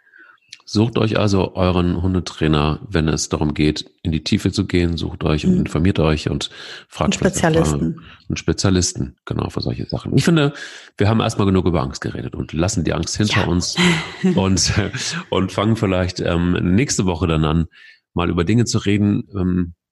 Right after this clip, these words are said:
Speaker 1: ja, wir haben ja schon auch mal in unserer kleinen WhatsApp-Gruppe drüber gesprochen. Spannend würde ich finden, weil das passt so ein bisschen auch dahin, zum Thema Angst, allerdings auch wieder ganz anders, nämlich Verhaltensweisen grundsätzlich, die sich auch im Laufe eines Hundelebens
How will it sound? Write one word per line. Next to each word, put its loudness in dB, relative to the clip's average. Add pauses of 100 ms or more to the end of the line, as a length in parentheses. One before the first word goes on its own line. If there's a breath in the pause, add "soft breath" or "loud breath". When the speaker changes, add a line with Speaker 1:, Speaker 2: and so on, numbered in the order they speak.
(180)
Speaker 1:
ja, 2
wir 2
haben 4
ja 4
schon -2
auch -4
mal 0
in 0
unserer -2
kleinen 0
WhatsApp-Gruppe -2
drüber -4
gesprochen. -4 (500 loud breath)
Spannend 0
würde 2
ich -2
finden, 0
weil -2
das -8
passt -2
so -6
ein -2
bisschen 0
auch 0
dahin, 2 (600 loud breath)
zum -2
Thema 2
Angst, 2
allerdings 2
auch -4
wieder 2
ganz -2
anders, 0
nämlich 0
Verhaltensweisen -2
grundsätzlich, -2
die 0
sich -2
auch 0
im 2
Laufe 0
eines 0
Hundelebens 0